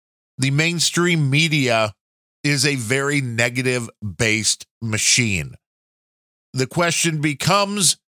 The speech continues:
is it because the negativity sells?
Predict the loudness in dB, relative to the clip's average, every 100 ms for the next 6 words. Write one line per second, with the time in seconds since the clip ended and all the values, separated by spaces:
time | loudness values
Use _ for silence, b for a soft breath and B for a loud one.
0 | _ _ _ _ _ _ 0 0 2 2
1 | 2 0 -4 0 0 -2 0 2 2 2
2 | 0 0 -2 -2 -2 -2 0 0 0 0
3 | 0 2 2 2 2 -2 -6